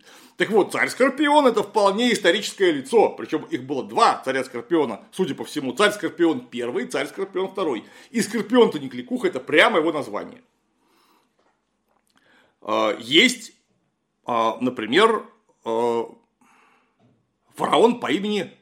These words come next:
Злобный Сом или Свирепый Сом. Есть фараон Крокодил. Есть фараон Бильник или Било.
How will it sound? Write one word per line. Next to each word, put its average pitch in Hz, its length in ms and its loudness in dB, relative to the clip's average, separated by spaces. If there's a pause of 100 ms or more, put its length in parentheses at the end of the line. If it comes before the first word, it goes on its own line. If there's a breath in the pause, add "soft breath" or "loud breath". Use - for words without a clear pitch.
(180)
Злобный 165 520 0
Сом 214 560 2
или 98 200 -12
Свирепый 190 580 0
Сом. 101 400 -8 (560)
Есть - 260 -4
фараон 220 480 2
Крокодил. 196 880 0 (340)
Есть - 540 0
фараон 131 560 0 (260)
Бильник 180 720 2
или 127 200 -6
Било. 143 880 2